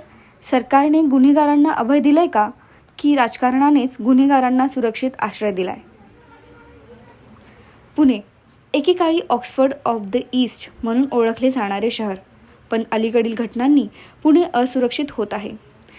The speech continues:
स्वारगेट बसस्थानकात झालेल्या बलात्काराने शहर हादरलं, पण या घटनेला वाचा फुटायला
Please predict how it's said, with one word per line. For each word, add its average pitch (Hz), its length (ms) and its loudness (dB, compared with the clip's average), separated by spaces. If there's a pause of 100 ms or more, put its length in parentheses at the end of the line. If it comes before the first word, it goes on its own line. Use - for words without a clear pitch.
(140)
स्वारगेट 294 560 0
बसस्थानकात 240 760 0
झालेल्या 233 440 0 (340)
बलात्काराने 294 680 2
शहर 240 360 -4
हादरलं, 208 460 -4 (540)
पण 240 120 -2
या 240 140 2
घटनेला 269 440 2
वाचा 262 300 0
फुटायला 269 440 -2